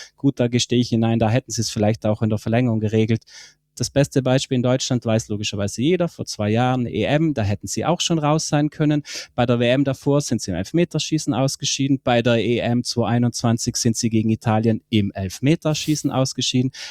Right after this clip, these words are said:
Also was ich damit sagen will, die Spanier, die ja für uns alle State of the Art sind, völlig zu Recht der Weg. Aber auch die sind, also sie sind schwer zu schlagen, definitiv. Aber schwer zu schlagen reicht bei einem großen Turnier alleine nicht.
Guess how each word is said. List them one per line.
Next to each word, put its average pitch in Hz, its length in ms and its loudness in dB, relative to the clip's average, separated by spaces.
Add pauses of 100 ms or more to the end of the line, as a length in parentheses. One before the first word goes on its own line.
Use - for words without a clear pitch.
Also 131 180 2
was 165 160 2
ich 170 80 -6
damit 143 240 0
sagen 175 380 0
will, 101 180 0 (380)
die 127 60 4
Spanier, 175 460 2
die 139 180 -4
ja 160 260 2
für 165 240 -2
uns 185 200 2
alle 175 320 2
State 180 360 0
of 170 180 -2
the 160 100 0
Art 160 260 0
sind, 107 300 -2
völlig 190 420 0
zu - 120 -2
Recht 143 340 0 (140)
der 117 140 2
Weg. 110 320 0 (400)
Aber 160 320 0
auch 185 260 0
die 202 380 -2
sind, 185 420 0 (360)
also 160 180 4
sie 165 160 2
sind 214 240 2
schwer 185 300 0
zu - 120 -8
schlagen, 180 560 -2 (100)
definitiv. 156 640 0
Aber 147 220 -4
schwer 160 300 0
zu - 100 -12
schlagen 165 460 -2
reicht 147 420 -4
bei 123 80 -2
einem 117 220 0
großen 110 420 -4
Turnier 104 460 -4
alleine 92 400 -4
nicht. - 240 -10